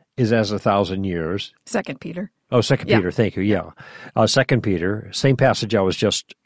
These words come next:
Speaker 1: referring
Speaker 2: Mm-hmm.
Speaker 1: to. And, um, and people, they, right away, they try to make a hermeneutical principle out of that. "Well, let's see.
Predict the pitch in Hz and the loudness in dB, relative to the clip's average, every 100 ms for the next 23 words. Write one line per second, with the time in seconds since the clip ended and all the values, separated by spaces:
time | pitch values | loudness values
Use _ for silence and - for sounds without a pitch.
0 | - 110 98 143 147 - 92 80 110 _ | 0 2 2 2 2 -2 -6 -6 -8 _
1 | - - - - _ - 123 123 120 117 | -20 -20 -20 -20 _ 0 2 4 2 2
2 | 117 131 117 110 107 104 113 - _ _ | 0 2 6 6 6 2 -4 -10 _ _
3 | _ - - 139 123 165 170 139 120 _ | _ -20 -4 0 2 4 4 2 0 _
4 | _ _ _ _ _ 160 143 143 120 147 | _ _ _ _ _ 0 2 2 2 4
5 | 190 233 170 131 117 143 123 123 127 110 | 4 6 6 4 2 2 2 2 0 -2
6 | - 151 131 139 117 117 107 135 123 107 | 0 2 4 4 2 -2 0 0 0 -2
7 | 98 90 90 85 82 - 104 104 143 - | 0 2 0 -2 -4 -2 2 4 2 0
8 | - 131 87 | -4 -4 -4